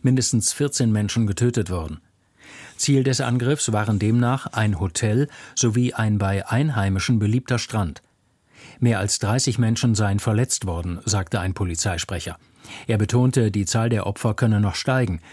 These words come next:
Sicherheitskräfte hätten noch nicht alle Angreifer überwältigt. Der Polizei zufolge hatte ein Selbstmordattentäter zunächst eine Explosion ausgelöst. Im Anschluss waren Schüsse zu hören. Die Terrormiliz Al-Shabaab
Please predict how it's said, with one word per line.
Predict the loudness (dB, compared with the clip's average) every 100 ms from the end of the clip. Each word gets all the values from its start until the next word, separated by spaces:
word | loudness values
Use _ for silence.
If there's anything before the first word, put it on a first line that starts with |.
| -20 -12
Sicherheitskräfte | -2 0 2 2 0 0 -2 0 0
hätten | 0 2
noch | 2 2
nicht | 0 -2
alle | -2 0 0 0
Angreifer | 0 0 0 0 0
überwältigt. | 0 0 2 2 0 -6 -12 -18 _ _ _ _ -20 -20 -8 -2
Der | 0
Polizei | 2 0 2 0
zufolge | 0 0 2 2 2 0
hatte | 0 0
ein | 0
Selbstmordattentäter | 2 0 0 -2 -2 -2 -2 -2 -2 0 0 0
zunächst | 0 0 0 -2
eine | 0 0 -2
Explosion | -4 -2 0 2 2 0
ausgelöst. | -2 -4 -2 -4 -2 -4 -6 -14 -16 -8
Im | -6 -2
Anschluss | 0 0 0 0 0
waren | -2 0 0
Schüsse | 0 0 0 -4
zu | -4 -4
hören. | -4 -6 -10 _ _ _ _ -20 -20 -20 -20 -4 0
Die | 2
Terrormiliz | 2 0 2 4 4 2 0 -2
Al-Shabaab | -2 0 0 0 0 -2 -4